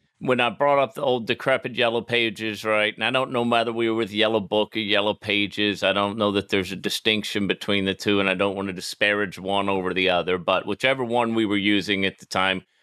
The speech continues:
became ineffective. And of course, well, hey, we call up the Yellow Pages to find out what we should do about the Yellow Pages becoming ineffective. And of course, we end up with, like, Yellow Book managing our internet S E O, because now this is what they've gone into.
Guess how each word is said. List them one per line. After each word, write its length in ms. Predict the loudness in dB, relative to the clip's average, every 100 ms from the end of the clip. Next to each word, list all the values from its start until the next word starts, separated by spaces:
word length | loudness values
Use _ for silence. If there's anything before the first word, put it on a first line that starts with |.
| _ -12
became 380 | -4 -2 -2
ineffective. 760 | -2 -4 0 0 0 -2 -2 0
And 220 | 0 -2
of 100 | -6
course, 440 | -2 2 2 0 -10 _ _ _ _ _ _
well, 300 | -8 -6 -4
hey, 220 | -2 -2
we 160 | -2 -6
call 240 | -4 -2
up 100 | -2
the 100 | -2
Yellow 240 | 2 2 0
Pages 440 | -2 -2 -2 -8
to 100 | -8
find 260 | -2 0 2
out 120 | 0
what 220 | 0 -2
we 80 | -2
should 220 | -4 -4
do 180 | 0 0
about 320 | 2 2 0 -4 _ _
the 300 | -6 -4 0
Yellow 260 | 2 2 -2
Pages 420 | -2 -2 -2 -6
becoming 500 | -6 0 0 0 -2
ineffective. 680 | -2 -2 -2 -2 0 -2 0
And 200 | 0 -2
of 180 | -6 -4
course, 240 | -4 -2
we 120 | -2
end 120 | -2
up 80 | -2
with, 140 | -2 -2
like, 160 | -2 0
Yellow 340 | 0 2 -2
Book 320 | 0 -2 -2
managing 600 | 0 0 0 -2 -2 0
our 140 | -2 -2
internet 440 | -2 0 0 0
S 280 | -2 -4 -2
E 160 | 0 2
O, 160 | 2
because 360 | 0 -2 -4 -2
now 280 | 0 2 2
this 260 | 0 -2
is 140 | -6 -4
what 240 | -4 -2
they've 240 | -2 -2 0
gone 260 | 0 2
into. 340 | -2 -4 -12